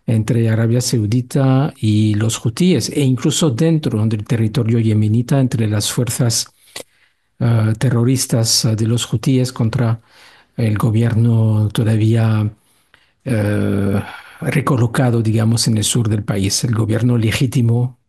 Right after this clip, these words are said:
como po-, lo podríamos llamar, mientras los hutíes son este grupo que conocemos apoyado por Irán. Así que sí, está la cosa caliente en la región, pero en Israel mismo,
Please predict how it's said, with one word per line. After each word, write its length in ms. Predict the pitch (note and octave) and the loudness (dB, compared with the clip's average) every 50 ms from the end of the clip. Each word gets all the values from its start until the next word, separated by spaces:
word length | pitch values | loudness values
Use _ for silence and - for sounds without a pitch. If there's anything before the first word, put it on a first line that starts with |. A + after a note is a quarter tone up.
| _ | _
como 260 | - C#3+ C3+ C#3+ C3 | -4 -2 -2 0 0
po-, 100 | A#2 B2 | -2 -2
lo 160 | A#2+ A2 A2+ G#2+ | -2 -2 -2 -2
podríamos 440 | - B2 A2 A2 G#2+ G#2+ A2 G#2+ | -2 -2 0 0 0 0 0 0
llamar, 320 | G#2 A2 G#2+ A2+ B2 B2 A#2+ | 0 0 2 2 2 2 2
mientras 380 | A#2 A2 G#2+ - - A#2+ A2+ - | 0 0 0 0 -2 -2 0 -2
los 200 | G#2+ - - - | -2 -4 -4 -4
hutíes 340 | A#2+ - C#3+ C3 B2 B2 - | -2 0 2 2 2 2 2
son 320 | - - A#2 A#2 A#2 A2+ - - - - - - - _ | 0 2 2 2 0 -2 -6 -12 -18 -18 -20 -20 -14 _
este 240 | - B2 - - - | -4 -4 -2 -2 0
grupo 380 | G#2+ A#2 A#2 A#2+ A2 - C#3 A#2 | 0 0 0 -2 0 -2 -2 -2
que 120 | - A#2+ | 0 -2
conocemos 760 | - - G#2+ G#2+ G2 - - C3 A#2 A#2 B2 B2+ B2 - - - - - _ | 0 0 0 0 0 0 0 2 2 2 2 0 -2 -4 -8 -14 -20 -10 _
apoyado 500 | - A#2+ - - A#2+ G#2+ G#2+ G#2 A2+ A2 | -4 -2 0 0 0 2 2 0 0 0
por 180 | - - G#2+ A2 | -2 0 0 0
Irán. 280 | A2+ A2+ A2+ G#2+ G2 - - - - - - - | 0 2 0 -2 -2 -4 -10 -16 -18 -18 -8 -4
Así 240 | - A#2+ - - - | -2 0 0 0 0
que 140 | - D3+ B2+ | 0 0 0
sí, 480 | - - F#3 E3 D3 B2 - - - _ | 2 2 2 2 2 2 0 -4 -10 _
está 380 | - D#3+ - - F3+ F3 D#3 D3 | -6 -6 -4 -2 -2 0 0 0
la 100 | C#3+ - | -2 0
cosa 300 | - D#3 C3 - D#3+ C3+ | 0 -2 0 0 -2 0
caliente 680 | - D3+ B2+ B2+ C3+ D#3 E3 D#3 - C3+ G#2 G#2 A2+ - _ _ _ _ _ _ _ - | 0 0 2 2 2 2 0 0 0 -2 -2 -4 -6 -8 _ _ _ _ _ _ _ -2
en 160 | D#3 C3 B2+ | 0 2 2
la 120 | B2+ B2 | 2 2
región, 500 | A2+ A#2+ A2+ - - - E3 F#3 G#3 G3 | 2 0 0 -2 -2 0 2 4 2 2
pero 260 | F#3 D3+ C3 B2+ B2+ | 2 2 2 2 2
en 140 | B2+ C3 C3 | 4 4 2
Israel 460 | C#3+ C#3+ C3+ C#3+ C#3 C3+ C3+ C#3 C3 B2+ | 2 2 2 2 2 2 2 2 2 2
mismo, 540 | C3 C#3 D3+ D3 D3 D3+ D#3 E3 F#3 G#3+ | 2 2 2 2 2 2 2 2 0 0